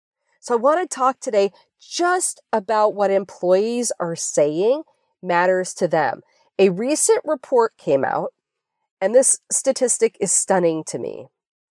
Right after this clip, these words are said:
Ninety-six percent of employees say that they expect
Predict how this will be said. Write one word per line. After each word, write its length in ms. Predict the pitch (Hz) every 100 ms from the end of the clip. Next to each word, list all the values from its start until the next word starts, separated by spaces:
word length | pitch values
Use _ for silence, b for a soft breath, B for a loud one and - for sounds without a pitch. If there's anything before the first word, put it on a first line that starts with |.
| _ -
Ninety-six 1080 | 185 202 285 359 359 - 247 254 - - -
percent 540 | 220 - - 202 226
of 140 | - 196
employees 760 | 175 - 151 156 202 247 - - _ -
say 460 | - - 214 247
that 220 | 254 208 -
they 180 | 196
expect 960 | 180 202 - - - 285 330 - -